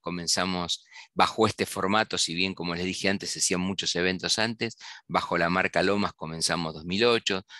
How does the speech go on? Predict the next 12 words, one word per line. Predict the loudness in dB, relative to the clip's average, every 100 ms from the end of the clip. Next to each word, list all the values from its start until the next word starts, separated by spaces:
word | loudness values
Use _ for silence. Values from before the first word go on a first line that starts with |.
| -16
dos | -12 -6
mil | -2
nueve, | 2 2 2 0 -2 -6
dos | -12 -10
mil | -8
diez, | -2 0 0 -2 -8 -14 -20 _
once, | 0 0 0 -2 -2 -6 _
doce, | -2 0 0 -2 -4 -8 -8
trece, | 0 2 2 2 -2 -6 -14 _ -20 _ -10
catorce, | -8 0 2 2 0 -4 -6
quince, | 0 0 0 -2 -2
dieciséis, | 0 0 0 2 4 2 0